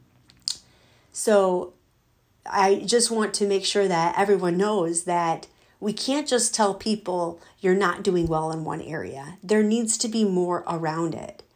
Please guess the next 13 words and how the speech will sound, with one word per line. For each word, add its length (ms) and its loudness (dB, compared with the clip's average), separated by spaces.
For 400 2
most 500 2
people, 560 -4
if 420 0
you 380 -2
say 300 2
to 180 0
them, 460 -6
"Hey, 540 -2
your 180 2
retail 640 0
service 560 -2
is 540 -2